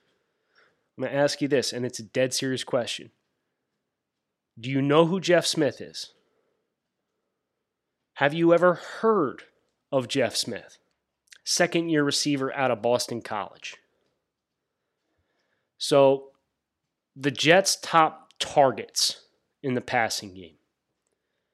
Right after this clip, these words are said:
Jamison Crowder, thirty-three targets. He's on pace for a, a great year. He's played three games. He's averaging over a hundred yards per game.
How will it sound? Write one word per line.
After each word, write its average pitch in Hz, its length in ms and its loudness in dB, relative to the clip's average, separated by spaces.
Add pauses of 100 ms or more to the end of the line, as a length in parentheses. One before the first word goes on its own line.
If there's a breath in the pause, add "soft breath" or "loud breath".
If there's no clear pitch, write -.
(680)
Jamison 147 460 2
Crowder, 127 340 2
thirty-three 127 600 -4
targets. - 600 -10 (920)
He's 120 220 -4
on 131 180 2
pace 127 280 -2
for 113 400 -6 (440)
a, 117 200 -6
a 113 80 -8
great 143 320 -4
year. 120 120 -6
He's 110 120 -8
played 156 260 4
three 151 220 -2
games. 127 340 -2
He's 104 160 -8
averaging 120 420 2
over 117 220 -2
a 107 60 -4
hundred 120 240 -4
yards 110 280 -4
per - 180 -12
game. 98 360 -14